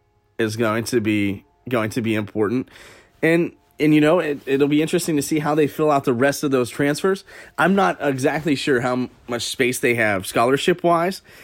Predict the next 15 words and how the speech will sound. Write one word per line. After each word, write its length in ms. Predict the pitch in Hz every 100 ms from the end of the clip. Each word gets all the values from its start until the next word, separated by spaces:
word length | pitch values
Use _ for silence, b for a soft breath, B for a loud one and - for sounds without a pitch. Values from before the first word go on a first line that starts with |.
| B B
but 120 | - -
you 140 | 180
look 200 | 175 170
at, 300 | 170 147 - _ _
you 140 | - 131
look 180 | 131 139
at 80 |
what 160 | 107 127
they've 180 | 135 120
got, 360 | 120 117 110 _ _ -
what 160 | 117
they've 180 | 110 104
lost, 420 | 117 120 120 117
and, 260 | 113 101 92 _ -
and 320 | 104 101 92